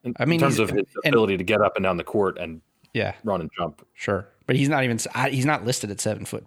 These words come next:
Speaker 2: but he,
Speaker 1: Oh, he's
Speaker 2: you know.
Speaker 1: not? I thought he was at seven foot. Okay.
Speaker 2: I think he's, like, six ten, six eleven. I think he's, like, six eleven, but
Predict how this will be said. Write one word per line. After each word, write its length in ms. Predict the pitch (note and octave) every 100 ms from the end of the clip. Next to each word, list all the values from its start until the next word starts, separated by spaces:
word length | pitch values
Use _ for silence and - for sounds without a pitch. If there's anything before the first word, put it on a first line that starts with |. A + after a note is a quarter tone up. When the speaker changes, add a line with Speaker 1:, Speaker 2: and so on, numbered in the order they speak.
| -
Speaker 2:
but 100 | A2
he, 140 | G#2 _ -
Speaker 1:
Oh, 120 | A2+
he's 80 | A#2
Speaker 2:
you 60 | A2
know. 80 | A#2
Speaker 1:
not? 100 | G2+
I 60 |
thought 160 | B2 G#2
he 60 |
was 100 | F#2+
at 100 | F2
seven 180 | - E2
foot. 100 | D#2
Okay. 140 | F2 - B2
Speaker 2:
I 60 |
think 180 | B2+ G#3
he's, 160 | G#3+ A#2
like, 160 | G#2
six 280 | - A2+ - -
ten, 260 | A2+ A2
six 220 | - -
eleven. 400 | G2 F#2+ G2 G#2 - _
I 80 | C#3+
think 140 | D3+ E3
he's, 100 | B2+
like, 120 | A#2
six 220 | - -
eleven, 380 | G2+ F#2+ G2+ F#2+ -
but 280 | B2 -